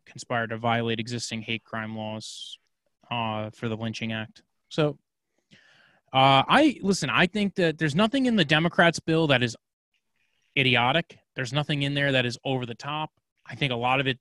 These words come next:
needs to be done. It's what everybody's asking for. If you ask people about getting rid of qualified immunity, it's like, it, it has a ridiculously high,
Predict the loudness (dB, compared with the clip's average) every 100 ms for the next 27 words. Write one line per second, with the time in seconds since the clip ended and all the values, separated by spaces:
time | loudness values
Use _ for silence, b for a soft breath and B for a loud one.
0 | _ -6 -6 -6 -8 -6 -4 -4 -6 -10
1 | -6 -4 -2 0 -2 -4 -6 -14 -16 -12
2 | -12 -6 -2 0 -2 b b b b -6
3 | 2 4 4 2 -2 0 2 2 0 0
4 | 0 0 0 0 0 2 0 0 -2 -4
5 | -4 -2 -2 -4 -8 -10 -6 -4 -2 -4
6 | -2 -2 -4 -8 -6 -6 -4 -4 -4 -4
7 | -6 -4 -2 0 0 -2